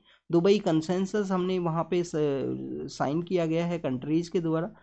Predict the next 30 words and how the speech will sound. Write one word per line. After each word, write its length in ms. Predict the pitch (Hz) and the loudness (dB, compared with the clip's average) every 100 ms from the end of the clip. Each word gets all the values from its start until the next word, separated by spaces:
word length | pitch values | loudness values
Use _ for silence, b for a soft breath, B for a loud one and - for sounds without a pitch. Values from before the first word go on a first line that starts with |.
| b b | b b
उसी 200 | 233 226 | 0 4
दुबई 280 | 302 269 247 | 4 6 4
कंसेंसस 680 | 254 220 208 233 226 247 247 | 4 0 0 -2 0 0 2
के 100 | 254 | 0
अंदर 220 | 233 226 | 2 4
आप 140 | 214 160 | 4 6
देखिए 360 | 170 185 233 | 2 2 0
कि 160 | 240 226 | 0 0
रिन्यूएबल 540 | 156 160 185 208 240 | 2 2 4 4 2
एनर्जी 360 | 214 185 180 208 | 2 2 2 0
का 120 | 220 | 0
भी 100 | 214 | 0
एक 120 | 208 185 | 0 4
टारगेट 460 | 143 143 165 190 | 4 4 2 0
है, 100 | 196 | 0
जिसके 280 | 175 170 202 | 0 -2 0
बारे 200 | 185 180 | 2 2
में 160 | 175 143 | 0 -2
डिस्कस 360 | 139 - 196 | -4 -4 -6
किया 220 | - 180 | 2 4
कि 180 | 175 202 | 4 2
हमको 380 | 170 160 156 190 | 2 0 4 4
जो 140 | 175 | 6
रिन्यूएबल 480 | 151 135 139 147 185 | 4 4 4 4 2
एनर्जी 400 | 165 151 147 175 | 2 0 0 0
है 140 | 180 175 | 0 -2
उसको 240 | 165 185 | -2 -4
ट्रिपल 400 | 160 139 131 180 | -4 -6 0 2
करना 360 | 180 151 165 180 | 2 2 2 2
है 240 | 170 | 0